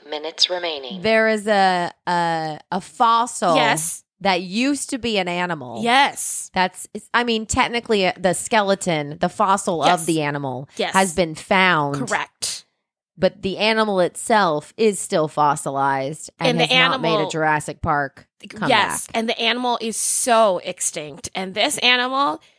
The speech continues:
Speaker 3: is a whale with legs.
Speaker 2: What?
Speaker 3: It's an animal in the ocean. It is a whale.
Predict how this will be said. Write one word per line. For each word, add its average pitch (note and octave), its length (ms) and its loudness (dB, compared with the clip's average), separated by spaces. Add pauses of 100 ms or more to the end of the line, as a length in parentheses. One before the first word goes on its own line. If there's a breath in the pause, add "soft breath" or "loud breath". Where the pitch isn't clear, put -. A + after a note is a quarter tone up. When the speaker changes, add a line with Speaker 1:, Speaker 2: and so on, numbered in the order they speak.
(260 soft breath)
Speaker 3:
is F#3 220 0
a E3+ 120 0
whale F3 680 2 (580)
with F#3 380 2
legs. E3+ 880 -2 (1120)
Speaker 2:
What? E4+ 880 2
Speaker 3:
It's F3 240 -2
an F3 140 0
animal C4+ 720 -2
in D#4 180 0
the E4+ 140 2
ocean. D4+ 460 -2
It D#3+ 140 -4
is F#3+ 140 -2
a C#4+ 60 0
whale. A#3 640 2